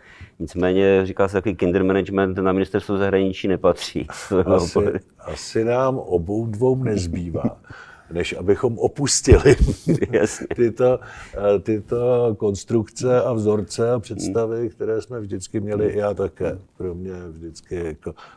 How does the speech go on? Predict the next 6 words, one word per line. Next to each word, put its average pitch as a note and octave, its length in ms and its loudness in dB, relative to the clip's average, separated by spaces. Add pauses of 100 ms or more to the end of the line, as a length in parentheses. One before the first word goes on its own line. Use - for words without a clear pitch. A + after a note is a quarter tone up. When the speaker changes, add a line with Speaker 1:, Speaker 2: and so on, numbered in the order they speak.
(120)
Speaker 2:
ministr E2 440 -4
financí, E2 640 -6
ministr E2 440 -6
zahraničí E2+ 840 -6 (260)
byli E2+ 480 -2
seniorní E2+ 640 -2